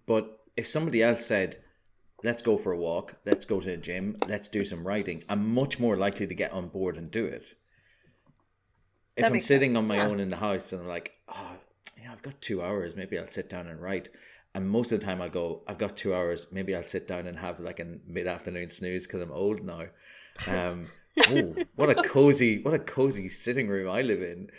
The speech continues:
Speaker 1: This is fantastic. Oh, the alarm's gone off. I have to go pick up my kid or whatever it is now. So, um, yeah, so it's just, it's nice to have,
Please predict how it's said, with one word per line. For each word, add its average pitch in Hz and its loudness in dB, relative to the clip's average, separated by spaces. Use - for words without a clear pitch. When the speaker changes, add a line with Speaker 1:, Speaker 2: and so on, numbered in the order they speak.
Speaker 1:
This 139 -2
is 123 0
fantastic. 101 -2
Oh, 113 4
the 113 4
alarm's 120 4
gone 107 2
off. 101 2
I 107 -2
have 101 -6
to 107 -4
go 98 0
pick - -6
up 101 -4
my 90 -8
kid 110 0
or 110 4
whatever 92 -2
it 87 -4
is 90 -6
now. 90 -8
So, 101 0
um, 107 0
yeah, 135 4
so 135 4
it's 123 -2
just, 143 0
it's - 0
nice 131 2
to 110 2
have, 98 -6